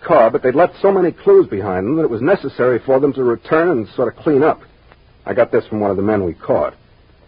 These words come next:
According to him, they returned the next night after Bert was killed and saw us dig up Bert's body. We left them at the grave while I went after a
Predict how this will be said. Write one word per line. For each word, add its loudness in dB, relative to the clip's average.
According 4
to 2
him, 2
they 2
returned 0
the 4
next -2
night 0
after 0
Bert 2
was -6
killed 0
and -8
saw 4
us -2
dig 4
up 2
Bert's -2
body. -2
We 2
left 4
them 0
at -8
the -4
grave 4
while 4
I 6
went 0
after 0
a -12